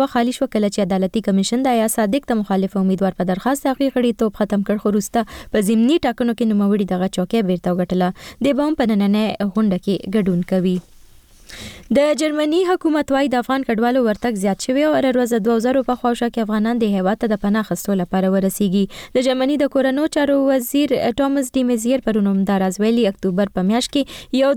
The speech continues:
دېرش زره افغان کډوال په غیر قانوني لارو ورسېدلي دي. د ده په وینا د افغان کډوالو ورتګ اندېښمن کړي او غواړي چې مخه یې ونیسي.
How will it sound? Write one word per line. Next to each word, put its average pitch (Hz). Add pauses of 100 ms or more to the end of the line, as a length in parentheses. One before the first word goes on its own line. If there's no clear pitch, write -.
دېرش 254
زره 240
افغان 233
کډوال 185
په 196
غیر 220
قانوني 196
لارو 190
ورسېدلي 185
دي. 190 (140)
د 196
ده 196
په 185
وینا 196
د 208
افغان 196
کډوالو 185
ورتګ 180 (100)
اندېښمن 185
کړي 262
او 285
غواړي 277
چې 285 (460)
مخه 185
یې 196
ونیسي. 190